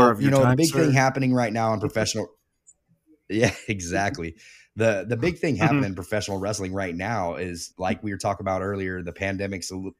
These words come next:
Speaker 2: you know, slowly letting up on restrictions and, and everything. And we're finally starting to see some wrestling trickle in. Me and James have tickets to SummerSlam this year, so I'm gonna be going to Vegas, and that's gonna be freaking awesome.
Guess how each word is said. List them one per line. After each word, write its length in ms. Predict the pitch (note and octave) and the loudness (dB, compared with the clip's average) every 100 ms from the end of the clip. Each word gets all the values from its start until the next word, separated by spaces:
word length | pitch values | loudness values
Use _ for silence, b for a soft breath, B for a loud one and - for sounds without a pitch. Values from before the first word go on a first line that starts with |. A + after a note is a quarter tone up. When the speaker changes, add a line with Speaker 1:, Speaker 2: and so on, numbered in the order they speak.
| - | -10
Speaker 2:
you 120 | G2 | -8
know, 100 | F2+ | -6
slowly 840 | - A#2+ C3 C#3 C#3 C#3 C3 B2+ b b b b - | -4 -2 2 4 6 6 4 2 b b b b -2
letting 340 | A#2 A#2 A2+ | 0 0 0
up 160 | A#2 A#2 | 0 0
on 140 | G#2+ | 0
restrictions 880 | G#2 - - A2+ - A#2 A2+ A#2 G#2 | 0 -4 -2 -2 -2 -2 -2 -2 -2
and, 220 | F#2+ E2+ - _ _ _ | -4 -6 -12 _ _ _
and 120 | G2 | -6
everything. 340 | G#2 G#2 G2+ G#2+ | -4 -4 -4 -4
And 80 | G2+ | -4
we're 60 | |
finally 320 | - G2+ G2+ G2 | -2 0 0 -2
starting 300 | A2 G2+ F2+ | -2 -4 -4
to 60 | |
see 160 | - G#2 | -4 -4
some 240 | - F2+ | -4 -4
wrestling 400 | G2 G2 - G2 | -2 -2 -2 -4
trickle 380 | F#2+ G#2+ F#2+ F#2 | -4 -4 -4 -4
in. 200 | F#2+ G2 | -4 -2
Me 140 | G#2+ C3+ | 0 0
and 100 | F#2 | 0
James 320 | F#2 A#2+ G#2 | -2 -2 -2
have 240 | G2 F2+ | 0 -2
tickets 360 | - G2 F2+ - | -2 -4 -4 -6
to 80 | F2 | -2
SummerSlam 800 | - G2+ A2+ G#2 F2 F2+ F2 F2 | 0 0 0 -4 -4 -4 -4 -4
this 180 | F2 | -6
year, 240 | E2+ E2+ F#2+ | -6 -6 -6
so 160 | - | -4
I'm 140 | F2+ G#2 | -4 -2
gonna 100 | F#2+ | -4
be 140 | F2 | -6
going 260 | F#2+ F#2+ F2 | -6 -6 -6
to 60 | |
Vegas, 520 | E2 F#2+ G2 F2+ F#2 - | -6 -6 -4 -6 -8 -8
and 80 | E2+ | -6
that's 180 | G#2 | -8
gonna 160 | - E2 | -8 -12
be 160 | D#2+ D#2 | -14 -20
freaking 440 | - G2+ E2+ C#2+ | -12 -10 -10 -10
awesome. 460 | D#2+ E2+ - E2+ | -8 -6 -8 -12